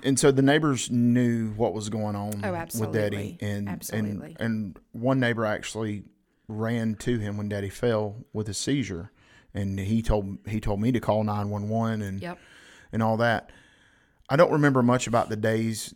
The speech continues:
Speaker 1: that Daddy was in the hospital
Speaker 2: I
Speaker 1: because,
Speaker 2: don't either.
Speaker 1: because it
Speaker 2: That's
Speaker 1: was, it was,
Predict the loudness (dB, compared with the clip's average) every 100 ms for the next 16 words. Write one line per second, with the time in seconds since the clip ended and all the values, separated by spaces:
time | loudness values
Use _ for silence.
0 | -8 -4 -2 -2 -4 -4 -4 -2 -4 -4
1 | -4 -4 -4 -10 -6 -2 0 0 -4 -8
2 | -8 -4 -2 0 0 0 -2 -2 -6 -10
3 | -14 _ _ -2 0 -2 -4 -6 -10 -10